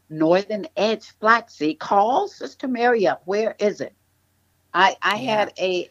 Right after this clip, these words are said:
Speaker 1: eighty-five-year-old Mary Salam. She came by to get six bags of flax. She
Speaker 2: Mm.
Speaker 1: throws it out there to everybody. Mary, she throws it out there.
Speaker 2: Yeah.
Speaker 1: If you call her, she'll get you some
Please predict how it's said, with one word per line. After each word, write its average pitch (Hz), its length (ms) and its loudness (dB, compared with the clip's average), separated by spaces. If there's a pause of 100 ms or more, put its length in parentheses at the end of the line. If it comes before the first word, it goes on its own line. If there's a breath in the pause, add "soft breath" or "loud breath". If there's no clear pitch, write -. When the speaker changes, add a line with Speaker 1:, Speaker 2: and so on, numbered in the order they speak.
(100)
Speaker 1:
eighty-five-year-old 202 1120 -2
Mary 190 480 0
Salam. 165 760 -2
She 185 200 -8
came 180 360 0
by 156 360 2 (440)
to 196 60 2
get 202 180 10
six - 420 0
bags - 480 2
of - 140 0
flax. 170 280 -2
She 202 120 -10
Speaker 2:
Mm. 147 160 -10
Speaker 1:
throws 196 320 4
it 160 80 -2
out 156 220 -4
there 160 160 2
to - 200 -6
everybody. 156 520 0
Mary, 190 520 0 (260 soft breath)
she 247 240 -2
throws 185 420 6
it 160 80 -4
out 147 240 -4
there. 160 240 2
Speaker 2:
Yeah. 156 100 -8
Speaker 1:
If 175 240 0
you 190 100 -4
call 160 300 6
her, 220 120 2
she'll 254 280 2
get 214 300 -2
you 359 80 0
some 202 260 -6